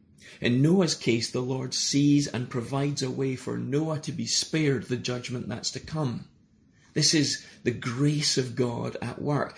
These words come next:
The seed of the woman from Genesis chapter three is spared destruction because the Lord provided. And following on from the Lord providing salvation for Noah,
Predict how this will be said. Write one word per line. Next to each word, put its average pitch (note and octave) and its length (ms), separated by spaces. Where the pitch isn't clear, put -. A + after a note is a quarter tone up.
The A#2 60
seed F#3+ 420
of E3+ 100
the D3+ 100
woman C#3+ 360
from A#2+ 180
Genesis C#3 480
chapter - 400
three C3 300
is - 220
spared D3+ 460
destruction C3 640
because A#2+ 280
the B2+ 100
Lord C#3+ 480
provided. C#3 640
And A2+ 140
following D#3 600
on C#3+ 280
from B2+ 220
the A#2 60
Lord C3+ 360
providing C3 420
salvation B2+ 600
for A#2 180
Noah, C#3 400